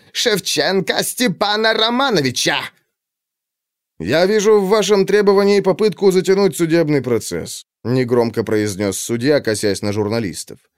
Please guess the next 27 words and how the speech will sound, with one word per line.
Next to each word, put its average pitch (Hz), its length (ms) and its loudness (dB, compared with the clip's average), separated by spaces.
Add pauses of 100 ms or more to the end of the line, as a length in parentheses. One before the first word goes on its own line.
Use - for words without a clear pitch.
(460)
"Я 247 220 -2
не 254 140 2
разумею, 269 540 2
что 302 240 -2
вы 277 120 2
говорите", 175 720 0 (240)
заявил 123 520 2
Чикатило. 101 640 -4 (420)
"Я 220 180 0
вымагаю 240 520 2
адвоката 233 560 -2
и 254 120 0
перекладача. 185 840 -2 (300)
Вы 165 200 0
хотите 151 460 -4
меня 147 260 -2
заплутать? 143 920 -4 (200)
Мне 196 300 2
потребен 190 520 2
перекладач 190 760 0
на 208 140 0
украинскую 208 640 0
мову". 151 540 2 (920)
В 107 140 -8
зале 185 400 4
поднялся 185 680 0
шум, 139 400 -4